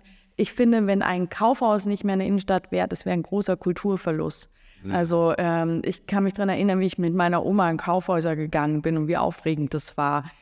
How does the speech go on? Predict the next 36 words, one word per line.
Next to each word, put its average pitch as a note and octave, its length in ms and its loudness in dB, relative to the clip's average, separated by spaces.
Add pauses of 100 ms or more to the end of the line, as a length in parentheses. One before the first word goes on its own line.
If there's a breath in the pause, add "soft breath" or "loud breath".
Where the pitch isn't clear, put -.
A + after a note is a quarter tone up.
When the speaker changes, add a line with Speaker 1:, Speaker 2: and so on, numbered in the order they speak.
Speaker 2:
Ja. F#2 160 -6
Speaker 1:
Ähm, D#3 560 0
und, E3 560 0
äh, - 180 -4
deswegen F#3+ 400 -2
brauchen G3 240 2
wir F#3+ 100 0
quasi F#3 280 2
von G3 180 0
jedem G3+ 360 2
ein F3 40 0
bisschen F#3+ 420 0
was. - 280 -4
Und E3+ 180 -4
das F3+ 140 -2
muss G3 200 -2
dann G3 180 2
auch - 220 0
eben F#3 220 0
gut F#3+ 180 -6
kommuniziert F3 680 -2
werden. D#3+ 260 -2
Und E3 180 -4
das - 240 -4
ist - 180 -4
leider G3 280 4
anstrengend, A3 560 0
weil F#3 160 0
das F3 140 -6
heißt, F3 280 -2
man F3+ 140 0
braucht E3+ 240 -6
viele F#3+ 180 0
Kanäle, F#3 540 2
man F3 180 0
muss F3 180 -4